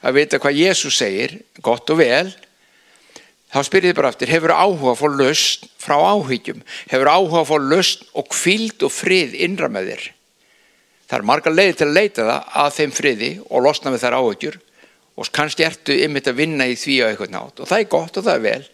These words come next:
En ég segi hér fullum fetum, Kristur Jesús gefur frið eins og enginn annar.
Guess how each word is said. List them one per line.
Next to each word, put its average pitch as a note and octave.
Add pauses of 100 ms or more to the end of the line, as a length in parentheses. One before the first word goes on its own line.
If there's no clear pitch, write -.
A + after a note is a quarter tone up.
(1400)
En B2+
ég E3+
segi D3
hér A#2
fullum -
fetum, A2+ (220)
Kristur F3+
Jesús D#3 (2750)
gefur A#2
frið E3
eins C3+
og A#2+
enginn A#2+
annar. G#2+